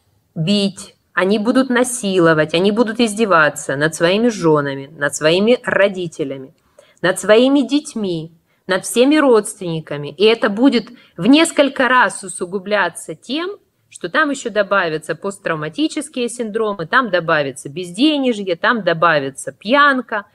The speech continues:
там добавятся ещё какие-то увечья, не-, неспособность что-то делать, мы понимаем, да? Поэтому,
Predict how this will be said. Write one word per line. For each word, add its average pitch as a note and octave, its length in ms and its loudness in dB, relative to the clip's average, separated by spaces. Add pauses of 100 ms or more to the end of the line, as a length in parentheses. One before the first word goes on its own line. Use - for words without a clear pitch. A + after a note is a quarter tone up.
(260)
там C#4 240 0
добавятся F3 680 -2
ещё C#3+ 580 -8
какие-то E3+ 480 -6
увечья, G#3+ 840 -4 (1400)
не-, A#3 280 2
неспособность A3 1000 0
что-то E3+ 320 -2
делать, A#3 500 2
мы A#3 100 -6
понимаем, F#3+ 600 -2
да? D4 200 -2 (840)
Поэтому, C#4+ 800 2